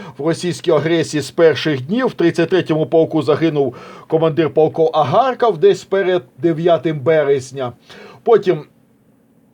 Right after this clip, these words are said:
двадцять п'ятий був відведений сюди на лів-, на лівобережжя, відпочивав, а тут от в районі Снігурівки був тридцять третій. Потім їх поміняли, я вам покажу, скажу на двадцять сьоме. Ви бачите, що ситуація помінялася, що тут уже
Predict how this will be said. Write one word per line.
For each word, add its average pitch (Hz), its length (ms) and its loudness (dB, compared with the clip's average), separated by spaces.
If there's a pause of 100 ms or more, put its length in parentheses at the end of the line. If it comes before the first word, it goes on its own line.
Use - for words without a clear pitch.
(120)
двадцять 160 460 0
п'ятий 156 280 2
був 147 220 -2
відведений 135 600 0
сюди 147 300 -6
на 139 140 2
лів-, 139 340 -6
на 156 120 2
лівобережжя, 143 720 0
відпочивав, 135 800 -2
а 135 80 0
тут 139 240 -6
от 131 180 0
в 135 40 -8
районі 143 360 -4
Снігурівки 139 840 -6 (220)
був 151 220 0
тридцять 147 440 -2
третій. 214 560 0 (320)
Потім 202 400 2
їх 151 220 0
поміняли, 185 720 0
я 208 160 4
вам 196 180 2
покажу, 180 380 -2
скажу 180 320 -2
на 160 80 -2
двадцять 151 460 -2
сьоме. 143 460 -2 (360)
Ви 151 100 -4
бачите, 147 500 0
що 143 220 -2
ситуація 147 520 -2
помінялася, 139 760 -2
що 139 160 -4
тут 139 260 -6
уже 139 380 -4